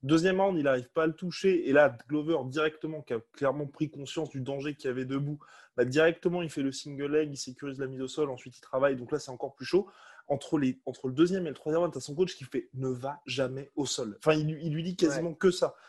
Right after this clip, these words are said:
Speaker 1: Ne va jamais au sol ». Qu'est-ce qu'il fait ? Il le touche. Bah, honnêtement, moi, je suis à sa place. Il a quarante et une piges, ça fait deux knockdowns qu'il se prend.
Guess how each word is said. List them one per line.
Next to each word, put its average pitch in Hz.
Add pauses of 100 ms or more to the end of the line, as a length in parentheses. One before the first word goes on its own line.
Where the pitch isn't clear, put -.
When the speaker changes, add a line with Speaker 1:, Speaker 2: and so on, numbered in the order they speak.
(260)
Speaker 1:
Ne 143
va 160
jamais 160
au 151
sol ». -
Qu'est-ce -
qu'il 175
fait ? 196
Il 156
le 139
touche. 214
Bah, - (520)
honnêtement, 143
moi, 175
je 127
suis -
à 127
sa 131
place. 220 (220)
Il 139
a 131
quarante 165
et 175
une 170
piges, 202
ça 139
fait 127
deux 139
knockdowns 170
qu'il 156
se -
prend. 233